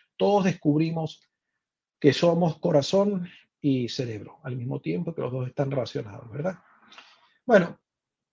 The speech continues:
el, el otro dividendo es que con todas las dificultades que esta pandemia está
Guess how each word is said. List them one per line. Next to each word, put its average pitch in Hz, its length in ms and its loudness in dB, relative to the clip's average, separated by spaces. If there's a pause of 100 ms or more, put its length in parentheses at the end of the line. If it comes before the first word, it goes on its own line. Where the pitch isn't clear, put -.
(720)
el, 190 280 -4
el 214 140 -2
otro 254 180 4
dividendo 175 760 4
es 131 260 0
que 143 540 4 (880)
con 151 180 -2
todas 208 180 2
las 233 80 2
dificultades 185 600 -2
que - 100 -8
esta - 180 -10
pandemia 151 640 -4 (120)
está 135 480 -6